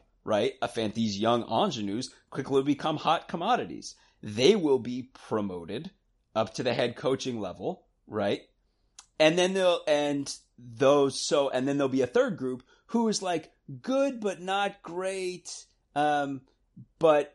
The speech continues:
you know, but they're not, not so much that they're immediately can, but not the great enough that they get promoted to head coach. Now, so that's the largest group. The second group,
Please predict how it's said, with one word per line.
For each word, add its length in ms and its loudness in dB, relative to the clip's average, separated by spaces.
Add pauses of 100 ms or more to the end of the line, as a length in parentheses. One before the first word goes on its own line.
(120)
you 200 -4
know, 180 0
but 320 -2
they're 320 0 (180)
not, 420 4 (120)
not 320 0
so 120 -2
much 200 -2
that 100 -2
they're 140 4
immediately 400 0
can, 420 -2
but 140 -4
not 180 -2
the 80 -8
great 200 -2
enough 200 -4
that 60 -4
they 80 -4
get 160 -4
promoted 340 -4
to 60 -8
head 200 -6
coach. 380 -10
Now, 240 2 (720)
so 220 2
that's 240 2
the 100 0
largest 380 0
group. 200 -8 (460)
The 120 2
second 540 0
group, 380 -6